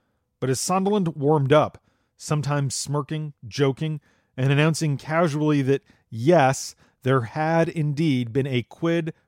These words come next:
pro quo, it soon wasn't clear what gravity he saw in the moment.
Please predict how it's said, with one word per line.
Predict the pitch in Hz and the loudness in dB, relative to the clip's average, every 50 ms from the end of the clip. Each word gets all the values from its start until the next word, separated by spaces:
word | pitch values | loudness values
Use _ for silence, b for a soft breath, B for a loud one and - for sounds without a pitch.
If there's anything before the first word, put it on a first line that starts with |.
| _ _ | _ _
pro | - - 170 165 160 156 151 143 - _ _ _ - - | -6 0 2 4 4 4 4 2 0 _ _ _ -20 -20
quo, | - - 180 190 170 139 113 101 92 92 - _ _ _ _ _ _ _ _ _ - | -4 2 4 6 6 6 4 0 -4 -8 -12 _ _ _ _ _ _ _ _ _ -10
it | 131 117 | -10 -8
soon | - - - 190 214 196 175 160 151 165 147 147 | -6 -6 -2 0 2 2 2 2 0 -2 -2 0
wasn't | 139 170 175 156 170 175 160 - | 2 2 2 2 0 -4 -4 -8
clear | - - 190 185 165 143 139 | -6 -2 0 2 2 2 2
what | 135 135 156 - - 127 | 0 0 0 -2 -4 -8
gravity | 110 139 151 165 170 165 151 147 131 123 123 123 - _ _ | -8 -4 -2 0 0 0 0 0 0 -2 -4 -6 -10 _ _
he | - - - 214 208 | -16 -8 -6 -4 -4
saw | - - 127 101 98 98 101 110 - _ _ | -4 -4 -6 -6 -6 -6 -8 -10 -14 _ _
in | 139 117 | -4 -2
the | 127 139 | -2 0
moment. | 139 147 143 135 120 104 87 | 0 0 0 0 -2 -4 -6